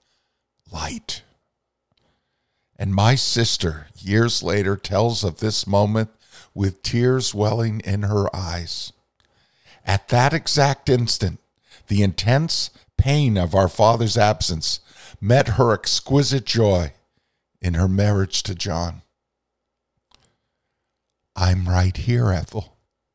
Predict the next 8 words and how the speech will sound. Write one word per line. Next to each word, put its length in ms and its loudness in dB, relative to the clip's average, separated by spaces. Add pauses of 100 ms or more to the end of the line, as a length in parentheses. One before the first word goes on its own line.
(720)
came 280 -2
the 100 0
warm 480 2
whisper 540 0
of 280 -4
our 140 0
father's 520 0
voice, 580 -4